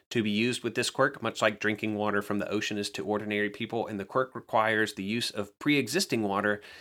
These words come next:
as it cannot create any of its own. It's essentially borrowing from the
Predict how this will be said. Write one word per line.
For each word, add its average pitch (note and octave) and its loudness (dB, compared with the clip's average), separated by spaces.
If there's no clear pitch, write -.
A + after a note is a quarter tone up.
as F#2+ -8
it - -8
cannot B2 2
create A2+ -2
any C#3+ 4
of C3+ 6
its B2 0
own. G#2+ 4
It's F#2+ -6
essentially A2 0
borrowing A2 4
from G#2+ 0
the G2+ 0